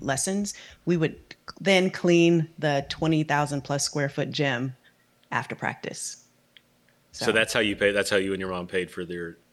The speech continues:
Speaker 2: lessons.
Speaker 1: That is one of the ways.
Speaker 2: Yeah.
Speaker 1: And we, we'd raise money. <laughs> Gosh, my, um,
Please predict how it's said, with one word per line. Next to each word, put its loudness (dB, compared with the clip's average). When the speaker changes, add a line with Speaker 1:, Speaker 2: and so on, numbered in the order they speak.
Speaker 2:
lessons. -8
Speaker 1:
That 2
is 0
one 4
of 2
the 4
ways. -2
Speaker 2:
Yeah. -2
Speaker 1:
And 0
we, 0
we'd 0
raise 2
money. 2
<laughs> 0
Gosh, 2
my, 6
um, 0